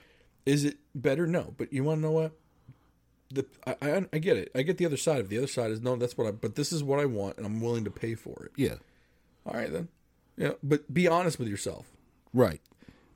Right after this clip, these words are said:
Speaker 1: Are you getting, like, if you, if you pay twenty-five grand for the Toyota Camry versus forty grand for the Lexus E S, which is essentially the same car,
Speaker 2: Mm-hmm.
Speaker 1: just, it's a, it's basically a Camry in a tuxedo.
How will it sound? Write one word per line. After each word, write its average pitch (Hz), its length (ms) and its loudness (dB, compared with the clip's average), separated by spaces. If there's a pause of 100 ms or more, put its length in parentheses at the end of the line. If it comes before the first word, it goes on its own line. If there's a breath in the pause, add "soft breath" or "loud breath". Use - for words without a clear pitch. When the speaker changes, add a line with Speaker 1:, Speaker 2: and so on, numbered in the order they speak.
Speaker 1:
Are 131 80 4
you 143 180 2
getting, 156 600 6 (560)
like, 127 140 4
if 131 160 0
you, 143 100 -4
if 123 240 -2
you 139 180 0
pay 123 560 0 (400)
twenty-five 131 680 -2
grand 110 600 -2
for - 100 -10
the 98 60 -6
Toyota 110 360 -4
Camry 120 560 -4 (760)
versus 110 380 -6
forty 139 340 -2
grand 110 440 -4
for - 100 -10
the 101 80 -6
Lexus 104 460 -6
E 110 140 -4
S, 101 300 -8
which 104 160 -12
is - 80 -14
essentially 104 460 -6
the 101 60 -10
same 113 440 -4
car, - 560 -2 (120)
Speaker 2:
Mm-hmm. 120 200 4 (420)
Speaker 1:
just, - 280 -8 (100)
it's - 200 -8
a, 98 180 -6 (360)
it's 113 140 -6
basically 120 320 -2
a - 20 -2
Camry 131 440 -2
in 127 60 0
a 120 60 -2
tuxedo. 117 640 -2